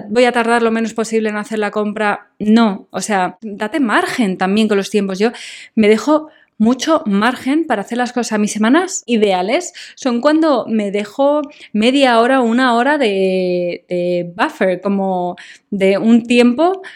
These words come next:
mm, para imprevistos o para si me alargo más en una tarea, pues tengo ese tiempo extra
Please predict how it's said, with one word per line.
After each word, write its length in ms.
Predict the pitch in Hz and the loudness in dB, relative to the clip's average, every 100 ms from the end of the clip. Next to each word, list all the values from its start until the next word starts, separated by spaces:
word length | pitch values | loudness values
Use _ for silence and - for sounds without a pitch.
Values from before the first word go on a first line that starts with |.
| - - | -20 -4
mm, 680 | 220 214 202 196 190 190 185 | 0 2 0 -2 -2 -4 -4
para 500 | 208 196 190 190 - | -4 -2 -2 -2 -4
imprevistos 960 | 214 220 208 208 202 214 214 226 214 214 | 2 2 4 4 4 2 2 2 2 0
o 100 | 202 | -2
para 220 | 196 185 | 2 2
si 180 | 190 220 | 0 0
me 340 | 208 196 196 | 0 2 0
alargo 340 | 180 202 214 214 | 0 -2 -2 -2
más 220 | 214 - | -2 -2
en 80 | 208 | -2
una 140 | 202 | -2
tarea, 520 | 202 196 196 196 196 190 | -2 -2 -2 -2 -4 -6
pues 180 | 190 | -6
tengo 280 | - 202 196 | -2 -2 0
ese 200 | 190 202 | 0 -2
tiempo 380 | 196 202 190 196 | -2 -2 0 0
extra 540 | 190 190 - 202 190 | 0 -2 -4 -2 -2